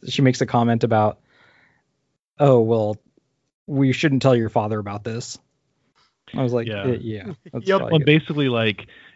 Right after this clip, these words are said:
Speaker 2: like, it sounds like, I think that's kinda setting up, I think, season two is like, maybe let's go back and revisit some other planets that we've kinda just left alone, and we can maybe help them and fix them, and which is
Speaker 1: Yeah.
Speaker 2: like that, which that opens up to, like,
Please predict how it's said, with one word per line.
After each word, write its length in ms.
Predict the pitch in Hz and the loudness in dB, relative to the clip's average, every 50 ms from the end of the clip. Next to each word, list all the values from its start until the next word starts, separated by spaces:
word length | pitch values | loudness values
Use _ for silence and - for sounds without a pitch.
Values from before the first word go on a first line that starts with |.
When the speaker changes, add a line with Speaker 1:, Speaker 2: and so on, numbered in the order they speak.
| _ _ _ _ _ | _ _ _ _ _
Speaker 2:
like, 220 | - 143 131 120 120 | -2 0 0 0 -2
it 140 | - 147 - | -4 -4 0
sounds 200 | - 170 214 254 | 2 2 2 2
like, 180 | 277 240 156 123 | 2 2 0 0
I 60 | 143 | 0
think 160 | - 160 147 | -2 0 0
that's 120 | 135 131 - | -2 -2 -2
kinda 240 | - 156 143 127 117 - | -2 0 0 0 0 0
setting 220 | 143 127 123 120 | 0 2 2 2
up, 160 | 120 113 - | 0 0 -2
I 60 | 120 107 | -2 -2
think, 180 | 117 113 104 - - | -2 -2 -4 -4 -4
season 300 | - 120 107 104 101 98 | -6 -4 -2 -2 -4 -2
two 240 | - - 165 160 135 | 2 4 4 4 4
is 100 | 117 107 | 4 2
like, 260 | 110 104 101 92 - _ - - - _ _ _ - | 0 0 -2 -2 -6 _ -20 -20 -20 _ _ _ -8
maybe 220 | 117 113 120 123 | -6 -4 -2 -2
let's 240 | 113 123 131 123 - | 0 -2 -4 -2 0
go 120 | - 160 | 0 2
back 240 | 147 143 151 160 - 175 | 2 2 2 2 2 0
and 120 | 165 151 | 0 2
revisit 420 | 156 175 175 190 226 - 277 220 - | 2 2 2 0 0 -2 -4 -6 -4
some 120 | - 156 143 | -2 0 2
other 140 | 127 117 | 2 2
planets 360 | 110 - 127 117 113 107 104 - | 2 0 0 0 0 0 -2 -4
that 100 | 117 107 | -2 -2
we've 180 | 113 110 101 | -2 -2 -2
kinda 240 | - - 123 117 110 | -2 -2 -2 -2 -2
just 200 | 104 104 98 113 | -4 -6 -4 -4
left 200 | 110 107 98 - | -4 -4 -2 -4
alone, 300 | 120 107 107 107 104 107 | -2 0 0 0 0 0
and 120 | 110 107 | -2 -2
we 80 | 104 120 | -4 -4
can 240 | 120 131 147 147 147 | -4 -4 -4 -2 -2
maybe 220 | 156 165 180 220 226 | -4 -2 -2 -2 0
help 200 | 185 240 269 - | 0 0 -2 -2
them 120 | - 170 131 | -2 -2 -2
and 100 | 139 139 | 0 0
fix 200 | - 269 - - - | 0 -2 -2 -2 0
them, 140 | - 139 113 110 | 0 0 2 2
and 260 | 101 101 101 95 98 - _ _ _ _ _ _ - | 0 -2 -4 -6 -10 -14 _ _ _ _ _ _ 2
which 160 | 151 147 - | 2 2 4
is 80 | 160 147 | 4 4
Speaker 1:
Yeah. 60 | 143 143 | 4 4
Speaker 2:
like 240 | 143 135 - - _ - | 4 2 0 -4 _ -4
that, 220 | 143 143 139 - | -4 -4 -2 0
which 160 | 147 143 - - | 0 0 2 2
that 120 | 156 139 | 2 4
opens 260 | 156 147 - 151 120 | 4 2 2 2 2
up 140 | 143 135 127 | 0 0 0
to, 100 | - 147 | -2 -2
like, 220 | 127 123 117 117 | 0 -2 -2 -4